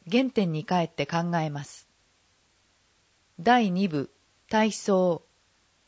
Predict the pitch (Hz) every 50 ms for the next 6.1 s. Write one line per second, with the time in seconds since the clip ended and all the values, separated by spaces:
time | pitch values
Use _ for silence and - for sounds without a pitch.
0 | _ _ _ _ _ _ _ _ _ _ _ - 226 226 254 285 285 277 269 -
1 | 285 269 226 262 262 247 226 202 180 170 160 156 151 147 - - _ 175 196 220
2 | 269 262 - 285 262 285 285 269 277 277 262 226 - - 185 165 160 160 - 233
3 | 233 208 - - 165 165 160 151 151 151 - - 160 156 156 147 143 - _ _
4 | _ _ _ _ _ _ 190 196 - 262 269 269 277 262 - - 233 240 240 240
5 | - - 247 214 233 226 220 208 - 220 208 202 - - 185 180 175 175 - -
6 | - _